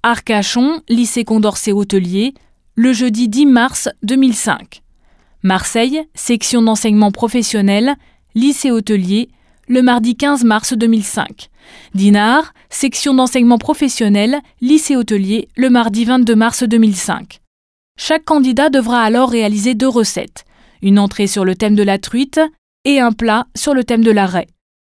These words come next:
Chaque élève disposera du même matériel, des mêmes produits et du même temps, quatre heures.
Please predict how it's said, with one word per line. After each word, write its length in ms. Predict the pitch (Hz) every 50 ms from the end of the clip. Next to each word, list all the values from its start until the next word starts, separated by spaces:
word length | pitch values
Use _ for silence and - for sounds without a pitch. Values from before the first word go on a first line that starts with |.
| _ _ _ _ _ _
Chaque 300 | - - - 226 202 -
élève 460 | 220 196 196 208 240 277 269 294 277 226
disposera 580 | - 233 214 - - 214 208 196 208 214 202
du 100 | 180 202
même 200 | 196 196 190 190
matériel, 720 | 190 208 233 220 233 208 190 175 185 185 185 202 240 262 247 _ _ _ _ -
des 140 | 214 254 277
mêmes 240 | 269 262 254 226 208
produits 500 | - - 196 180 180 202 220 240 247 - _ _
et 100 | - 285
du 140 | 240 254 269
même 240 | 240 226 214 202 190
temps, 220 | - 185 - - _ _ _ _ -
quatre 240 | - 247 240 - -
heures. 320 | 196 - - 220 - _